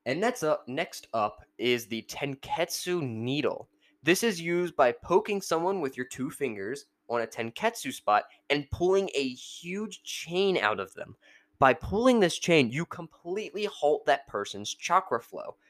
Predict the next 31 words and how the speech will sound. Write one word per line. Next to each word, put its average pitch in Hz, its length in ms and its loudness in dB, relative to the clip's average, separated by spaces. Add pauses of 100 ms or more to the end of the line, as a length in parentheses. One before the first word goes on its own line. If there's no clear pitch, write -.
(240)
This 143 200 -2
is 147 100 -2
also 151 300 4
another 131 480 4 (100)
anime-only 110 720 0
ability, 117 500 0
like, 95 200 -8
you 92 80 -12
know, 85 80 -16
filler, 113 480 -4 (400)
but 110 240 4 (280)
I 127 220 -2
don't 160 300 4
really 233 260 0
know 160 160 4
why 101 300 2
it 117 200 2
wasn't 110 340 0
used 104 340 -6
more. 92 300 -2 (220)
Like, 123 220 2
the 139 140 4
whole 160 160 2
thing 175 260 -2
of 151 80 0
the 123 160 0
eight 139 180 2
trigrams 123 480 2
palms 117 420 0
and 143 120 -2
stuff 160 240 4